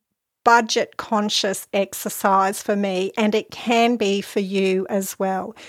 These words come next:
You get all the benefits of feeling great and knowing that you're giving your future health an awesome boost.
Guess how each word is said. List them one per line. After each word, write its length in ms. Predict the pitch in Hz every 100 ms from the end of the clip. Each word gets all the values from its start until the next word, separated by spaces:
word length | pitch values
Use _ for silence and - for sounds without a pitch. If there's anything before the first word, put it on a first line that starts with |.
| - -
You 120 | 226
get 320 | 233 233 226 _
all 340 | 254 269 285 285
the 120 | 277
benefits 580 | 247 226 226 226 214 220
of 100 | 208
feeling 720 | - - 262 269 269 277 269
great 680 | 233 202 190 254 427 - - _ _ _ -
and 240 | 254 247
knowing 380 | 240 233 240 226
that 220 | 214 -
you're 140 | 220
giving 340 | 214 247 226 226
your 160 | 208
future 560 | 202 - - 247 - 262
health 640 | 208 240 196 254 370 - - 220
an 180 | 208 - _ _
awesome 500 | 233 226 254 - 233
boost. 600 | 214 214 196 254 - -